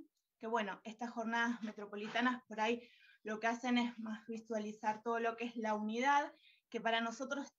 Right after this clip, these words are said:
también se ve como una unidad geopolítica,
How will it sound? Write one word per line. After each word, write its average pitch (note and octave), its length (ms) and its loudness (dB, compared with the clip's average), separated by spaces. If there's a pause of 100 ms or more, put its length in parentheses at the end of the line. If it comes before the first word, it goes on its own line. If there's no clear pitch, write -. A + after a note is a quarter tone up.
(180)
también C4 720 4
se G#3+ 200 -10
ve G#3+ 160 -6
como G#3+ 220 -2
una A3 140 -2
unidad A3 540 2
geopolítica, A#3+ 1200 0